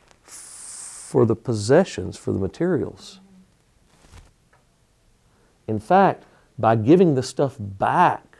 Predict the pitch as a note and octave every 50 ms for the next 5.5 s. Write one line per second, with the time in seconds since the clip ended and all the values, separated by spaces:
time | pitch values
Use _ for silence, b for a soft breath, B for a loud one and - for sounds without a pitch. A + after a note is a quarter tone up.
0 | _ _ _ _ _ - A2 G2+ G2 - C3+ A#2+ A2+ G2+ F2+ - - B2 B2 B2+
1 | A#2 F2+ F2+ G2+ A2 - - - G2+ F#2+ F#2+ G#2 A2+ A#2 G#2+ - - G#2+ G2 G2
2 | F#2 - - - A#2 A2 G2+ G2 - G#2+ A#2 C3 C3 A#2+ G#2+ G2 - b b b
3 | b b b b b _ - E3 G#3+ A3+ F3+ B2+ A#2 A#2 A2 - - - - -
4 | G#2+ A2+ A#2 B2 A#2 A#2+ C3+ C#3 - - - G#3 F3 A#3 G3 - - G#3+ - -
5 | A3+ G#3 G3 G#3+ A#3+ - - - B2 G#2+